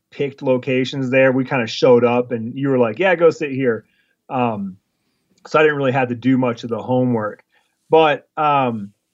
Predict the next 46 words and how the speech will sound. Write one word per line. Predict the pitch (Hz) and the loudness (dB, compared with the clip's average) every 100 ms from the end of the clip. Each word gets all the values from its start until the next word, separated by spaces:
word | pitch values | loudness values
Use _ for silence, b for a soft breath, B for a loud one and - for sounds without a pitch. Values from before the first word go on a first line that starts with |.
| _ _ _ _ - | _ _ _ _ -2
yeah, | 214 | 0
it | 139 | 0
was | 143 | -4
just, | 190 240 | -6 0
like, | 277 | 0
the | 175 | 0
lack | 135 147 160 175 | -2 0 2 0
of | 147 | -6
confidence. | - - 175 180 170 143 127 147 | -10 -10 -6 -6 -4 -6 -4 -2
Like, | 139 156 | -2 -2
when | 170 | -4
I'm | |
in | 202 | 0
the | 180 | 0
woods | 160 170 170 | 2 2 2
out | 151 135 | 0 0
here, | 165 160 | 0 2
out | 147 139 | 2 2
west, | 160 170 135 | 2 2 0
I | 139 | -6
just | 135 - | -8 -4
sort | 156 | -4
of | 123 | -4
have, | - 143 147 127 127 | 0 2 2 0 -6
like, | 139 123 107 - _ _ _ _ _ _ | -4 -4 -4 -12 _ _ _ _ _ _
like, | 127 | -6
I | 135 | -4
know | 139 147 160 151 | -2 2 4 4
I'm | 127 113 113 _ _ _ _ _ _ | 2 -2 -8 _ _ _ _ _ _
maybe | 170 175 | 2 2
not | 139 | 2
making | 135 185 165 | 0 0 -2
the | 131 | -4
right | 127 120 | -6 -6
decision, | - 131 135 | -8 -8 -6
but | 135 | -6
I | 127 | -6
have | 120 | -6
confidence | 156 156 139 123 | -4 -4 -4 -8
in | 131 | -4
my | 123 120 | -4 -4
decision | 117 - 127 120 135 | -6 -6 -4 -4 -4
and | 127 | -4
I | 113 | -2
go | 120 123 120 | 2 4 2
and | 107 | -2